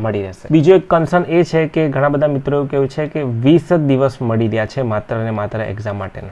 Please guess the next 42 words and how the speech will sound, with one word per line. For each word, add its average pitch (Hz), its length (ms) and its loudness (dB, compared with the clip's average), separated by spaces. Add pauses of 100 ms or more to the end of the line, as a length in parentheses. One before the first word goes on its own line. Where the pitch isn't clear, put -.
(100)
તો 127 100 0
હવે 147 160 4
અહીંયા 139 260 0
બે 131 220 4
વસ્તુ 143 320 0
થઈ 110 180 -4
શકે - 240 -8
છે. - 160 -14 (340)
કઈ 139 140 2
બે 139 120 2
વસ્તુ 123 260 -2
થઈ 110 160 -4
શકે 101 260 -12
છે? - 140 -20 (840)
પહેલું, 156 340 4 (460)
અમુક 151 240 2
લોકો 156 180 2
એવું 156 120 2
કહેશે 147 220 0
કે 139 100 2
એક્ઝામને 127 340 2
ડિલે 120 280 2
કરી 113 240 0
દેવું 110 180 0
છે, 113 220 -2
પેટિશન 113 560 -4
કરી, 113 220 -2
રીટ 110 240 -2
કરી, 113 180 -2
બધું 113 280 -2
કંઈક 117 140 -4 (140)
ચાલતું 110 320 -2
હોય 98 120 -2
છે, 101 100 -12
બરાબર? 131 280 -4 (560)
તો 156 100 2
ડિલે 147 340 4
કરવા 165 240 4
માટે 156 300 2
જે 151 120 -2
છે 151 160 -8
એક 156 220 -4